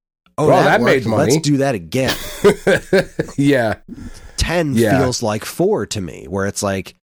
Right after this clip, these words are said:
Speaker 2: It's
Speaker 1: on
Speaker 2: very
Speaker 1: paper,
Speaker 2: soulless.
Speaker 1: it
Speaker 2: Yeah.
Speaker 1: does all this stuff really well, but it's doing it just to do it, is what it felt like. I, I feel like there's such a good game in there. I love the idea of choosing between Mega Man, Proto Man, and Bass, and having all three of those characters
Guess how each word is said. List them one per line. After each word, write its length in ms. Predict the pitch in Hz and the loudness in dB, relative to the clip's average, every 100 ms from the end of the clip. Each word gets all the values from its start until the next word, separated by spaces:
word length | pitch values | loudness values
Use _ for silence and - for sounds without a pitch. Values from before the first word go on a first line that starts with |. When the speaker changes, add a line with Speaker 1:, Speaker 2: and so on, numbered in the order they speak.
| _ _ - | _ _ -6
Speaker 2:
It's 100 | 113 | 0
Speaker 1:
on 80 | 139 | 2
Speaker 2:
very 200 | 160 170 | 2 2
Speaker 1:
paper, 140 | 175 - - 101 90 | 2 2 2 0 -2
Speaker 2:
soulless. 260 | 101 - - - - | -4 -10 -18 -20 -4
Speaker 1:
it 100 | 131 | -2
Speaker 2:
Yeah. 180 | 87 85 | -2 -2
Speaker 1:
does 300 | 135 143 127 | 0 0 -2
all 160 | 127 | -2
this 200 | 120 127 | -2 -4
stuff 440 | - - 143 143 110 | -4 -4 -4 -4 -4
really 300 | 123 131 127 | -2 -2 -2
well, 540 | 160 196 98 92 92 _ _ - | 0 0 -2 -4 -6 _ _ -8
but 240 | 104 123 | -4 -4
it's 160 | 120 104 | -4 -6
doing 320 | 113 156 139 | -2 -2 -2
it 140 | 117 | -6
just 360 | - 123 131 - | -6 -4 -4 -6
to 80 | 104 | -8
do 400 | 80 - 107 113 | -10 -4 -2 -2
it, 120 | - | -4
is 140 | 82 85 | -10 -8
what 120 | 73 | -8
it 60 | - | -6
felt 220 | 87 76 | -6 -6
like. 300 | 69 50 - _ _ - | -10 -10 -18 _ _ -8
I, 160 | 135 127 - _ - | -6 -6 -12 _ -6
I 100 | 147 | -6
feel 280 | - 165 175 | -2 -2 0
like 160 | 151 117 | 0 -2
there's 180 | 123 - | -4 -2
such 220 | 160 180 | -2 -4
a 60 | |
good 280 | 139 139 131 | -4 -4 -2
game 300 | 131 127 110 - | -2 -2 -2 -4
in 240 | 104 131 | -4 -2
there. 160 | 92 - | -4 -4
I 80 | 107 | -6
love 380 | 113 139 160 131 | -2 -2 -2 -2
the 120 | 120 | -2
idea 400 | 101 87 101 92 | -2 -4 -4 -4
of 140 | - _ _ _ | -8 _ _ _
choosing 460 | - 165 139 120 95 | -2 0 0 -2 -4
between 640 | 107 - 127 110 98 92 98 | -6 -4 -2 -2 -4 -6 -4
Mega 260 | 127 127 | -2 -2
Man, 220 | 117 101 92 | -2 -4 -4
Proto 300 | - 131 113 | -2 -2 -2
Man, 160 | 104 92 | -4 -4
and 160 | 90 | -4
Bass, 340 | 110 107 90 76 | -4 -4 -4 -8
and 100 | 87 | -6
having 300 | 101 104 90 | -6 -6 -6
all 220 | 95 104 | -4 -4
three 220 | - 117 | -4 -4
of 40 | 95 | -4
those 160 | 90 - | -6 -4
characters 440 | 107 95 92 | -4 -4 -6